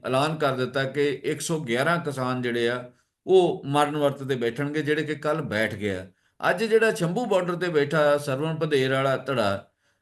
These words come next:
ਕਿਸਾਨ ਤੇ ਮਜ਼ਦੂਰ ਸਮਿਤੀ, ਉਹਨਾਂ ਨੇ ਐਲਾਨ ਕਰਤਾ ਕਿ ਅਸੀਂ ਇੱਕੀ ਤਰੀਕ ਨੂੰ ਜਿਹੜਾ ਦਿੱਲੀ ਵੱਲ ਨੂੰ ਮਾਰਚ ਕਰਾਂਗੇ ਤੇ ਅਠਾਰਾਂ ਤਰੀਕ ਦੀ ਇਹਨਾਂ ਦੀ ਦੁਬਾਰਾ ਮੀਟਿੰਗ ਹੋਣੀ ਆ।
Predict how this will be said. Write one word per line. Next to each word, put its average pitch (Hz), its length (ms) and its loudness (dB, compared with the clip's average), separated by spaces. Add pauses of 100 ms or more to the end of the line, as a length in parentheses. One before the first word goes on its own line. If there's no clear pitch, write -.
ਕਿਸਾਨ 139 460 2
ਤੇ 147 100 2
ਮਜ਼ਦੂਰ 135 400 0
ਸਮਿਤੀ, 120 480 -6
ਉਹਨਾਂ 214 260 -2
ਨੇ 208 80 -4
ਐਲਾਨ 156 320 0
ਕਰਤਾ 160 280 -4
ਕਿ 165 420 -2
ਅਸੀਂ 160 200 -4 (100)
ਇੱਕੀ 196 340 -4
ਤਰੀਕ 160 360 0
ਨੂੰ 151 160 -6
ਜਿਹੜਾ 139 200 0
ਦਿੱਲੀ 131 300 0
ਵੱਲ 131 180 2
ਨੂੰ 139 200 -2
ਮਾਰਚ 120 320 2
ਕਰਾਂਗੇ 101 540 -4 (440)
ਤੇ 233 100 2
ਅਠਾਰਾਂ 190 500 2
ਤਰੀਕ 208 360 -4
ਦੀ 214 140 -4
ਇਹਨਾਂ 190 300 0
ਦੀ 202 120 0
ਦੁਬਾਰਾ 135 440 2
ਮੀਟਿੰਗ 147 420 -2
ਹੋਣੀ 139 260 2
ਆ। 127 180 -4